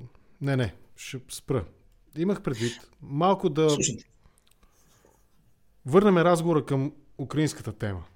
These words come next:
Speaker 1: Да
Speaker 2: Той
Speaker 1: върнем
Speaker 2: не е
Speaker 1: разговора
Speaker 2: много
Speaker 1: към украинската
Speaker 2: разведряващ.
Speaker 1: Да, да, затова се спрях, нали, преди да довърша мисълта, м,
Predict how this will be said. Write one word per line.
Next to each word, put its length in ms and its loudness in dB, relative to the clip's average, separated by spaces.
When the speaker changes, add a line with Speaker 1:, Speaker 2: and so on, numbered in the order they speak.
Speaker 1:
Да 100 -10
Speaker 2:
Той 160 6
Speaker 1:
върнем 140 6
Speaker 2:
не 60 6
е 20 6
Speaker 1:
разговора 180 2
Speaker 2:
много 100 2
Speaker 1:
към 180 0
украинската 260 0
Speaker 2:
разведряващ. 380 -6
Speaker 1:
Да, 280 6
да, 180 6
затова 360 2
се 140 -6
спрях, 400 2
нали, 200 0
преди 160 -2
да 60 0
довърша 320 -2
мисълта, 500 -2
м, 1000 -4